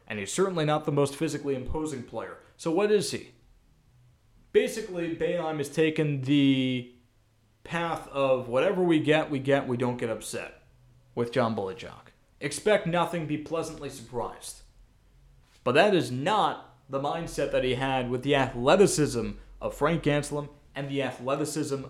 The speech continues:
of Benny Williams last year. That's why they ended up in the doghouse, because they didn't play up to snuff. They didn't play the way that Boeheim thought they would, and the way that Boeheim thought they would, and thus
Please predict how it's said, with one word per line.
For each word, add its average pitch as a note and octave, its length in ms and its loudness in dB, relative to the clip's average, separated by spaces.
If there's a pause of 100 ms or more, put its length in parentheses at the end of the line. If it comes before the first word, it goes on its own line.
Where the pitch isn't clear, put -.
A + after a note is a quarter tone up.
of B2 180 -4
Benny B2 220 -2
Williams G#2+ 460 -8
last - 300 -16
year. - 180 -18 (220)
That's D#3+ 260 2
why E3+ 140 4
they D3+ 140 6
ended D3 200 2
up C#3+ 120 0
in C3+ 80 -2
the B2+ 60 -2
doghouse, C3 560 -2
because A#2+ 260 -12
they A#2+ 100 -10
didn't C#3 240 -10
play D3 460 0 (200)
up C#3+ 180 0
to D3 100 -2
snuff. D#3 400 -4
They A#2 80 -8
didn't D3 320 -10
play D#3 440 -2 (180)
the D3 80 4
way D#3 280 6
that C3+ 200 2
Boeheim C#3+ 420 0
thought - 380 -2
they D#3 140 0
would, A2 420 -2 (340)
and D#3 440 -2
the D3 60 0
way E3+ 220 2
that E3 340 -2
Boeheim D#3 360 0
thought E3 240 -2
they D#3 120 -2
would, D3+ 360 0 (220)
and D3+ 200 -2
thus E3 420 0